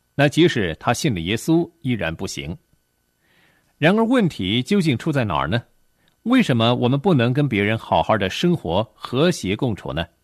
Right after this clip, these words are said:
为什么人跟人之间总是有纷争，总是有不和，总是有冲突呢？相信每一个人对这个问题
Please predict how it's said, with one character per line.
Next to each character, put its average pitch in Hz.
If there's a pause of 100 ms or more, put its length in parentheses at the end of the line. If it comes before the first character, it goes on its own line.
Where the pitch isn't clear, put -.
(640)
为 254
什 127
么 107 (200)
人 131
跟 202
人 131
之 139
间 127 (220)
总 123
是 180
有 82
纷 123
争， 135 (260)
总 120
是 170
有 110
不 170
和， 90 (220)
总 101
是 107
有 76
冲 151
突 78
呢？ 107 (1040)
相 160
信 156
每 101
一 110
个 139
人 110
对 131
这 233
个 147
问 107
题 80